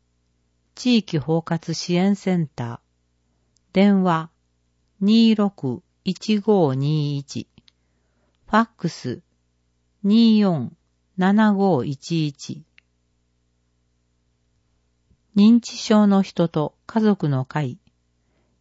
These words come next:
伊賀地域集い交流会。認知症の人を介護する家族の情報交換の場です。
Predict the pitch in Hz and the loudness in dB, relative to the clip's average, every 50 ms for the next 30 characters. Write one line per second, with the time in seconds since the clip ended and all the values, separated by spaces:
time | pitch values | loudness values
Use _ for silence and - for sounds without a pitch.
0 | _ _ - 214 214 196 175 147 151 - - - 226 214 180 165 - - 156 - | _ _ -4 -2 0 0 0 -2 -2 -4 -4 -2 0 0 0 -2 -2 -6 -8 -6
1 | - - 139 143 139 143 143 165 - _ _ _ _ _ - - 196 208 214 208 | -6 -6 -4 -2 -2 -2 -4 -6 -12 _ _ _ _ _ -4 0 2 4 4 4
2 | 190 202 185 160 147 - - 139 123 107 - - _ _ _ _ _ _ _ _ | 4 2 0 0 -2 -4 -8 -10 -10 -10 -12 -16 _ _ _ _ _ _ _ _
3 | _ _ _ _ _ _ _ _ _ _ _ _ _ _ _ _ _ - 208 226 | _ _ _ _ _ _ _ _ _ _ _ _ _ _ _ _ _ 2 4 6
4 | 240 240 226 - - 233 220 - 226 214 214 214 208 208 214 202 - - 208 202 | 6 6 4 0 -4 -10 -4 0 2 2 4 4 4 2 0 -2 -2 -2 0 2
5 | 185 156 - - 196 202 202 190 156 151 143 - - 143 127 131 127 - - _ | 2 0 0 -2 -2 0 0 0 0 0 -2 -4 -6 -8 -6 -6 -6 -8 -10 _
6 | _ _ _ _ _ _ _ _ _ _ _ - - 226 202 202 190 175 - 160 | _ _ _ _ _ _ _ _ _ _ _ -2 0 2 4 4 2 2 0 0
7 | 143 135 131 131 147 160 180 214 220 220 220 220 214 214 - 226 220 208 190 - | 0 0 0 0 0 2 2 2 2 2 2 2 0 0 2 2 2 2 2 2
8 | 160 147 143 139 131 123 127 127 135 131 143 - - - - _ | 0 0 0 0 -2 -2 -2 -2 -2 -4 -6 -8 -12 -20 -20 _